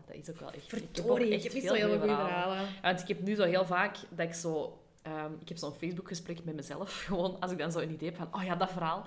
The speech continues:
Speaker 1: dan typ ik dat zo even aan mezelf, dat
Speaker 2: Ja,
Speaker 1: ik dat
Speaker 2: slim.
Speaker 1: onthoud, dat ik het hier in de podcast allemaal nog eens kan vertellen.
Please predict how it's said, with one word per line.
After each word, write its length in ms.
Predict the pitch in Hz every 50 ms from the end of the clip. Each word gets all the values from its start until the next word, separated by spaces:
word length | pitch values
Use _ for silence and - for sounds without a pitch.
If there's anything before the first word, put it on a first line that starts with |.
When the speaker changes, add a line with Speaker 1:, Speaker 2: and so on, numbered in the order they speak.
| - - -
Speaker 1:
dan 120 | - 165
typ 140 | 165 170 190
ik 100 | 185 170
dat 100 | 170 180 175
zo 60 | -
even 160 | - - -
aan 80 | 180 175
mezelf, 240 | 160 165 156 151 196
dat 100 | 208 -
Speaker 2:
Ja, 40 | 180
Speaker 1:
ik 40 | 165
dat 80 | 151 -
Speaker 2:
slim. 120 | 160 202 -
Speaker 1:
onthoud, 200 | 175 180 208 214
dat 100 | 185 185
ik 80 | 180
het 120 | 185 170 170
hier 100 | 175 165
in 80 | 165
de 60 | 160
podcast 340 | 165 185 180 180 - 196 185
allemaal 180 | 160 156 175 175
nog 80 | 165
eens 100 | 170 170
kan 120 | 170 170 165
vertellen. 400 | 156 - - - 165 170 170